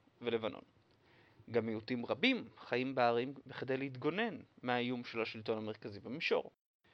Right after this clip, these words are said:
דוגמת הדרוזים החיים בהרי הגליל ובהר הדרוזים בסוריה. משום שקשה לנוע בהרים,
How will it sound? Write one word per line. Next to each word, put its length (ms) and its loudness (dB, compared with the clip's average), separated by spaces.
דוגמת 520 0
הדרוזים 480 0
החיים 340 0
בהרי 240 2
הגליל 500 -4
ובהר 880 6
הדרוזים 480 -2
בסוריה. 460 -2
משום 220 -2
שקשה 320 -2
לנוע 300 4
בהרים, 600 4